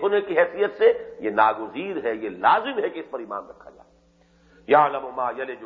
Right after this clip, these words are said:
فی الارض وما یخرج منہا وما ینزل من السماء وما یعرج فیہا وہو معکم اینما کنتم۔" یہ اصل میں اس، ان چھ آیتوں میں سمجھ لیجیے، پہلی دو آیتیں، درمیان کی دو آیتیں، پھر آخری دو آیتیں۔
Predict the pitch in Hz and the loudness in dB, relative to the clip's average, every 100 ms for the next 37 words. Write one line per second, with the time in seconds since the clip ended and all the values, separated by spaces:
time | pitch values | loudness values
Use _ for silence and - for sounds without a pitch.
0 | 101 117 113 123 107 101 117 117 123 - | -18 -12 -10 -8 -10 -6 -2 0 -2 -6
1 | 117 101 104 156 156 185 190 - 117 131 | -8 -8 -6 0 2 2 0 -10 -4 0
2 | 143 139 156 139 127 117 110 110 117 120 | 2 2 0 0 -2 -2 -6 -4 -2 4
3 | 131 117 113 117 117 113 117 113 104 - | 4 4 -2 -2 0 2 0 0 -8 -10
4 | 165 170 196 185 - - - _ - 151 | -2 4 4 2 -6 -20 -20 _ 2 4
5 | 175 247 320 285 277 349 349 - 330 277 | 6 6 6 6 4 4 2 -2 -6 -6
6 | 185 - 277 294 233 170 135 - 117 - | -12 0 0 2 -2 -2 -2 -4 -14 -16
7 | - _ _ _ - - _ _ _ 139 | -20 _ _ _ -14 -14 _ _ _ 2
8 | 180 147 147 120 120 - - - - - | 4 4 0 -2 -4 -6 -14 -20 -14 -14
9 | - - 156 190 190 - 185 190 180 233 | -12 -6 -4 -2 -4 2 6 8 6 4
10 | 202 196 180 214 208 214 208 190 175 208 | -2 -4 -6 -8 -10 -2 -2 0 0 -2
11 | 190 202 202 202 214 208 165 165 175 202 | 2 6 6 6 0 -2 -2 0 0 0
12 | 196 185 185 185 185 202 175 143 151 156 | -2 0 4 4 6 4 6 4 4 0
13 | 127 110 90 87 - - | -8 -8 -8 -10 -18 -16